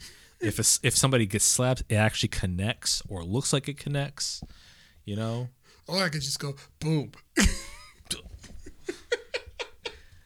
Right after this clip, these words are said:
Speaker 2: First of all, good thinking on the delay, <laughs> too.
Speaker 1: Um, I remember that Tubi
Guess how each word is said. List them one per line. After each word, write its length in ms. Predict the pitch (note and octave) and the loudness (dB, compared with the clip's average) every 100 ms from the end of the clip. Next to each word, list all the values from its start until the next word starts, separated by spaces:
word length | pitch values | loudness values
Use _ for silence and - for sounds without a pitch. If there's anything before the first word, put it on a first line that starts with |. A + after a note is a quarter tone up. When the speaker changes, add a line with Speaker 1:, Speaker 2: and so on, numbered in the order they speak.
| - | -2
Speaker 2:
First 800 | D#4+ - E4+ E4 - - A4 C5 | 0 2 0 0 -6 0 4 4
of 100 | C4 | 4
all, 160 | F#3 E3+ | 4 2
good 260 | F3 G#4 - | 4 4 6
thinking 280 | C4 A3+ A3 | 4 4 4
on 120 | G3+ | 4
the 60 | F#3+ | 4
delay, 420 | F3 D#3+ F3+ - | 2 8 10 10
<laughs> 120 | - | 12
too. 1300 | - - G#4+ - G#4 A4 - G4+ - F#4+ - - - - - - - - - - - - - - | 10 10 8 10 12 10 10 8 8 0 0 -2 -6 -8 -20 10 12 12 8 -4 -8 -10 -12 -2
Speaker 1:
Um, 220 | D#3 C3+ C#3+ | 2 4 4
I 60 | |
remember 280 | A#3 D4 A#3 | 0 0 2
that 140 | E3 | 2
Tubi 380 | - D#3+ D3 B2 | 2 2 2 0